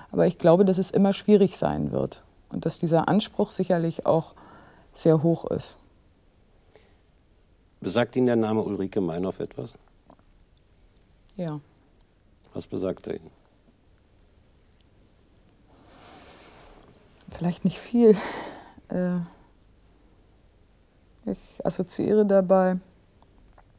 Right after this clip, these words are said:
Speaker 1: Radikalität und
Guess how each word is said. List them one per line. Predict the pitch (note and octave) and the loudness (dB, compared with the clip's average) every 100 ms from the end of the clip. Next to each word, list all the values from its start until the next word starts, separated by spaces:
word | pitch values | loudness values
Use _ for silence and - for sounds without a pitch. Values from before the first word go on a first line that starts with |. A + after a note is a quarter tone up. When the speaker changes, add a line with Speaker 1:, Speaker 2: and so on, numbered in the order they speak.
| _ _ _ _ _ _ _ _ _ - _ | _ _ _ _ _ _ _ _ _ -20 _
Speaker 1:
Radikalität | - F3+ E3+ E3 E3+ E3+ - A3 - - _ _ _ _ _ _ _ _ _ _ _ _ _ _ _ _ _ _ _ _ _ _ _ _ _ - _ _ _ _ _ _ _ _ _ _ _ _ _ _ _ _ _ - | -6 -4 -4 -6 -6 -6 -4 -4 -6 -20 _ _ _ _ _ _ _ _ _ _ _ _ _ _ _ _ _ _ _ _ _ _ _ _ _ -20 _ _ _ _ _ _ _ _ _ _ _ _ _ _ _ _ _ -8
und | F3+ F3 E3+ - - | -6 -6 -8 -16 -20